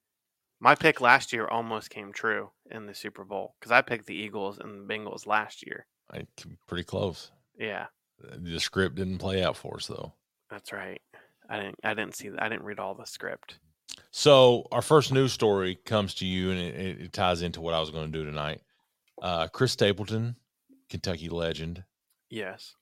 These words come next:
Speaker 2: and Buffalo Trace teamed up for the second time, um,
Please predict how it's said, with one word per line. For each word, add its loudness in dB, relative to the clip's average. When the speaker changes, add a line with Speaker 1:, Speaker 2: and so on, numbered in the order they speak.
Speaker 2:
and -4
Buffalo 2
Trace -2
teamed -2
up 2
for -8
the -2
second 4
time, -4
um, -4